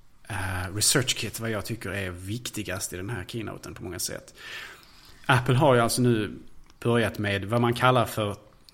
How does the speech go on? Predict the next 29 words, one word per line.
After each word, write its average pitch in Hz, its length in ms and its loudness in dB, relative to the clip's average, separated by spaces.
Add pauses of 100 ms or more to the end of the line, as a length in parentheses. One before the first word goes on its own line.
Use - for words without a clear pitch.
(220)
ja, 95 80 -6 (540)
direkt 156 460 6
översatt 160 280 8
till 110 100 2
svenska, 117 540 4 (240)
terrasserade 120 880 6
eller 110 360 -2
konturerade 120 840 2
batterier. 107 560 0
Så - 120 -6
du 104 60 -4
har 110 80 -2
batterier 131 440 4
som 120 200 4
är 117 120 0
asymmetriska, 139 800 0 (640)
både 131 480 6
liksom, 143 500 4
ehm, 127 540 4 (720)
X- 131 300 6
och 131 180 4
Y-vinkelmässigt, 98 1000 2
va? 95 140 -6 (440)
Eh, 110 180 4
men 127 140 6
även 131 320 6
då 127 200 4 (180)
på 110 120 -8
Z-planet, 104 1000 2